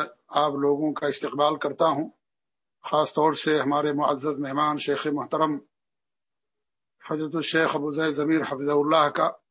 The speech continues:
جنہوں نے اپنا قیمتی وقت ہمیں عطا کیا اور لگاتار ہر جمعہ کو اربعین نویہ، جو حدیث پر مشتمل ایک بہت ہی مشہور اور معرکۃ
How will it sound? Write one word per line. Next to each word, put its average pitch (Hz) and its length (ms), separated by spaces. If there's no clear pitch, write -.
جنہوں 151 300
نے 165 80
اپنا 160 200
قیمتی 156 420
وقت 160 280
ہمیں 156 160
عطا 156 260
کیا 151 280
اور 151 420
لگاتار 151 400
ہر 156 180
جمعہ 156 300
کو 143 260
اربعین 156 480
نویہ، 156 580
جو 151 180
حدیث 156 400
پر 156 140
مشتمل 156 520
ایک 156 240
بہت 147 340
ہی 165 80
مشہور 151 720
اور 151 260
معرکۃ 147 400